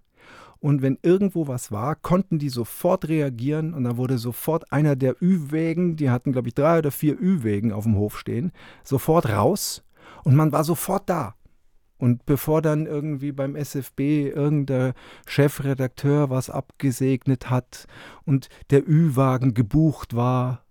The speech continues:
und so weiter, da hat hundert Komma sechs schon gesendet und, oder schon berichtet. Also diese Schnelligkeit, diese, diese, diese, auch der Stadt so eng verbunden, äh, zu sein, dass man einfach, das war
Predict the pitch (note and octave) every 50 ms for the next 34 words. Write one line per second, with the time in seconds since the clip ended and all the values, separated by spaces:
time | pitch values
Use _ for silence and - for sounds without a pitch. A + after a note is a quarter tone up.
0 | _ _ C#4+ E3+ B2 B2 - B2 A2+ A2 A#2+ B2 - D3+ D3+ E3 - _ _ _
1 | - F2 F#2 F#2 - - G2+ - G#2 B2 A2+ G#2 - G2 F2 E2 E2+ F#2 - -
2 | - - B2 C3 C3+ D3+ D3+ G3+ A3 E3 - - - _ _ _ _ _ _ _
3 | - A2+ G#2+ C3 G2+ F#2 G2 - A#2+ A2+ G2+ G2 G#2 B2 B2 E3+ F3+ - - -
4 | - - - - - - - - - - - - - _ _ _ - C3+ A2+ B2
5 | B2+ C3 C3+ B2+ D3 - - C#3+ D3+ F#3+ G#3 - - - F#3+ G3 G3 G3+ - -
6 | - - D3+ D3 C3+ C#3+ C#3+ C#3 C3+ C3 B2+ C#3 C3 A#2 A#2 A#2+ A#2+ A#2 - A#2+
7 | A2 A2+ A2+ A2 - _ - - - B2 - - - C3+ B2 A#2+ - - - -
8 | F3 F#3 - - - - - D3 A#2 C#3+ D3+ E3 E3+ E3+ - - _ - E3 F3+
9 | A3 A3 G3+ - - E3+ C3+ A#2+ - E3+ F#3+ G#3 G#3 - - D3 C3 A2 - _
10 | _ - - - - - _ _ _ - C#3 B2 - - C#3+ B2 A2 A2+ G#2 G2+
11 | G2+ G#2 A#2+ A#2+ - - A2+ A2+ - - C3+ B2+ B2 B2 C3+ C3 - C3+ B2+ -
12 | - - C3 - - E3 - - C3 C3 C3 C3 C3+ - -